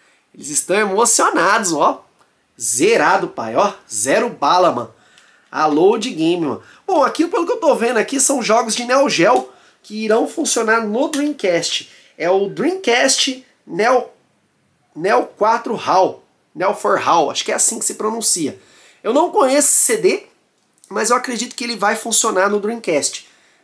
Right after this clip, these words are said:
né, com jogos de, de Neo Geo. Da hora, não sabia que tinha essa tecnologia, mas os caras vendem aqui. Aparentemente são quatro jogos. Aero Fighters dois, é, Art of Fighter dois,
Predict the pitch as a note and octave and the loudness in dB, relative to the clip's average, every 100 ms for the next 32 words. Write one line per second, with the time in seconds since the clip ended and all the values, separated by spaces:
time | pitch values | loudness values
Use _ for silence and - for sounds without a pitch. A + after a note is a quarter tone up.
0 | _ B2+ D3 - F3+ C3+ D#3+ F3 F3+ D3 | _ -8 -8 -6 -6 0 0 2 -2 -6
1 | D#3 F3 E3+ E3 D#3 C#3+ D#3 G3 E3+ C3 | -8 -8 -6 -4 -6 -6 -2 0 0 0
2 | C3 - _ _ _ G3+ C#4+ G#3+ G#3 D#3 | 0 -4 _ _ _ -2 2 2 2 -2
3 | A3 - A#3+ A#3 - A3 A3 - G#3+ A3 | -2 0 -2 -6 -6 -2 -2 -2 -4 -2
4 | G#3+ A3 E3 A3 - - - _ E3+ G3+ | 2 4 2 -4 -6 -14 -20 _ -4 -2
5 | G#3 - - F#3+ G3+ E3+ D3+ F#3+ G3+ G#3+ | 0 -2 0 0 0 -2 0 0 0 -4
6 | G#3+ D3 D3 B3 D4 - C4 D#4+ - E4 | -4 -2 0 0 0 -2 -4 -2 0 0
7 | - A3+ C#4+ - A#4 G#3 G3 D#3+ C3 - | -2 0 0 0 -2 2 4 4 0 -6
8 | - - - - E3+ B3 B3 - G3+ F#3+ | -8 -18 -20 -4 0 2 2 2 -2 2
9 | - - - D#3+ F#3+ C4 - - - _ | 2 2 0 2 4 4 0 -2 -4 _
10 | _ _ D3+ F3+ F3+ - G#3+ - B3+ A3+ | _ _ -4 0 0 0 0 2 0 0
11 | G3 F#3+ F#3+ E3+ - D#3+ A#3+ F4 - - | 0 2 2 0 4 4 4 4 0 -2